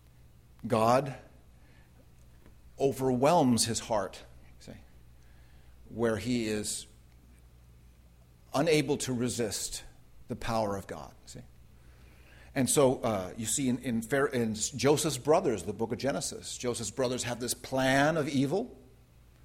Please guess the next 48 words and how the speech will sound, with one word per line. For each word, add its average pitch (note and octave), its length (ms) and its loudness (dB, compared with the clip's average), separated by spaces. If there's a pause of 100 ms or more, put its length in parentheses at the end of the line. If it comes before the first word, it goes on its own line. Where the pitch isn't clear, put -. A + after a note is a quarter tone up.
(140)
Saul C#3+ 320 2
of C3+ 60 -2
Tarsus, - 520 -4
the A#2 60 -12
book A#2+ 160 -4
of B2 80 -4
Acts, B2 360 -6 (120)
has B2+ 240 -2
this C#3+ 180 -4
plan C3+ 720 -2
for E3 100 -6
evil, E3+ 400 -4 (300)
right? B2+ 160 -10 (460)
This - 100 -6
should - 180 -2
actually A3+ 220 -4
really G#3 220 0
encourage G3+ 540 -2
us. G2+ 420 -6
We, B2+ 160 -8 (340)
we're C#3 80 -6
d-, C3+ 140 -10 (160)
I C3+ 60 -6
think D3+ 300 -8
many C#3+ 200 0
of D#3+ 60 -4
us C#3+ 80 -4
are C3 80 -2
discouraged B2+ 760 2
by B2+ 100 0
the A#2+ 80 -2
things C#3 260 -4
we're A#2+ 80 -2
reading D#3 300 -2
about, D3 420 2
seeing D3+ 400 -4
on, C3 140 -6 (600)
uh, A2+ 260 -6 (160)
you D#3 120 -4
know, A#2+ 80 -2
just B2+ 140 -6
about - 140 -8
the A2+ 60 -2
world E3+ 420 2
condition C#3 460 -4
right G#2+ 140 -6
now, F#2+ 240 -12
right? B2 180 -8